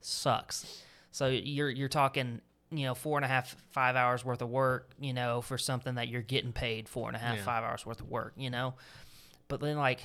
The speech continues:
Speaker 1: we also did, like, a lot of insurance claim stuff. So this lady had gotten in a wreck in her Nissan Maxima, and, like, dude, it covered, like, they ordered a bumper in, go ahead and get it sent off to paint so I can put it on. But hers was, like, the bougie, you know, like,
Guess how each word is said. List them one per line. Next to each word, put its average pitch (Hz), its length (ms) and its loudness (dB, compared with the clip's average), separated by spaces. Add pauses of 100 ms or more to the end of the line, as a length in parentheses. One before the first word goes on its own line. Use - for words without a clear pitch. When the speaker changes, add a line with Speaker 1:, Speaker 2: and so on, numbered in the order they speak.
(100)
Speaker 1:
we 147 140 2
also 156 200 4
did, 135 120 -2
like, 110 160 -2
a 123 40 0
lot 117 160 2
of - 80 -10
insurance 123 400 -2
claim 107 300 -6
stuff. - 400 -4
So 131 160 -2
this 131 180 -2
lady 131 320 2
had 117 160 -4
gotten 123 260 2
in 120 120 -6
a 120 40 -8
wreck 120 460 -2
in 123 140 -6
her 113 340 -4
Nissan 127 400 -2
Maxima, 113 680 -6 (360)
and, 127 200 -2
like, 113 300 -2
dude, 127 180 -2
it 123 100 0
covered, 120 540 0 (100)
like, 120 300 -4 (120)
they 135 160 0
ordered 151 280 4
a - 20 0
bumper 131 300 2
in, 131 220 0
go 131 120 2
ahead 127 160 2
and 131 140 -2
get 131 120 -4
it - 80 -4
sent 131 200 -4
off 131 140 -4
to 139 60 -10
paint 123 300 -2
so - 80 -4
I 117 80 -2
can 113 120 -10
put 117 120 -6
it 117 80 -4
on. 113 240 -6 (400)
But 127 180 4
hers 135 400 6
was, 127 160 0
like, 120 380 2
the 120 140 0
bougie, 127 760 4
you 131 140 -2
know, 117 160 -2
like, 113 260 -2